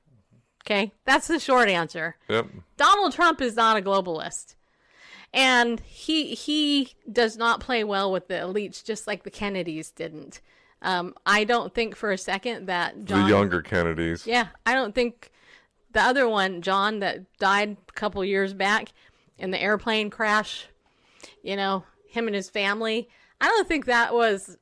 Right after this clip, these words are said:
Speaker 1: an accident. I think that there was things going on. Uh, George Magazine still is, still is around, I believe, but,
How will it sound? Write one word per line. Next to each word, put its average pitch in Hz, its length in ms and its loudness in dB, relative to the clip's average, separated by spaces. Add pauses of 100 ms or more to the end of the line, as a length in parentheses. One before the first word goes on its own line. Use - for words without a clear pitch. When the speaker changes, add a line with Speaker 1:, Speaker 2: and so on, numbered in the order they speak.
Speaker 1:
an 190 140 -8
accident. 240 840 2
I 208 160 0
think 262 360 -4
that 233 180 2
there 220 180 0
was 226 180 -4
things 240 260 -2
going 294 240 0
on. 247 360 0 (520)
Uh, 160 180 -4
George 196 300 -4
Magazine 190 500 -6
still 180 300 -8
is, 160 300 -12
still 196 260 -8
is 165 100 -10
around, 175 320 -6
I 175 60 -6
believe, 180 300 -10
but, 175 260 -8